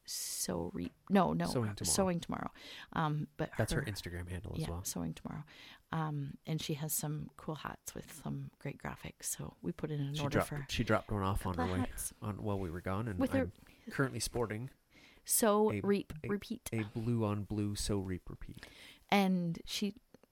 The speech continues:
Speaker 1: sent a really nice handwritten note. And I appreciate a handwritten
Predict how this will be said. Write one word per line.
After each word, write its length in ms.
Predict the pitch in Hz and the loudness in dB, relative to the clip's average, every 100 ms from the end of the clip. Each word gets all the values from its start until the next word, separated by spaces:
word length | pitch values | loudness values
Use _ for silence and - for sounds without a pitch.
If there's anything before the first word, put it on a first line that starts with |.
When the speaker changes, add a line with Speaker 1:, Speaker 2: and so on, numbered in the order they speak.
| _ - | _ -8
Speaker 1:
sent 260 | - 190 | -2 0
a 40 | 165 | 0
really 240 | 170 170 | -2 -2
nice 220 | 165 156 | -4 -6
handwritten 720 | - - 156 147 - 147 147 135 - - | -6 -4 -2 -2 -4 -4 -4 -6 -12 -6
note. 260 | 160 - - _ - | -4 -6 -10 _ -4
And 320 | 160 - 185 - - - - | -2 -4 -10 -20 -20 -6 2
I 540 | 208 226 233 233 233 - | 6 8 6 6 2 -2
appreciate 920 | 202 - 180 - - - - - - - - | -6 -6 -6 -4 -4 -4 -6 -10 -18 -16 -8
a 60 | 160 | -8
handwritten 1400 | - 151 151 147 151 - - - 156 - 151 151 143 | -4 -2 0 -2 -4 -8 -14 -6 -4 -2 -4 -4 -6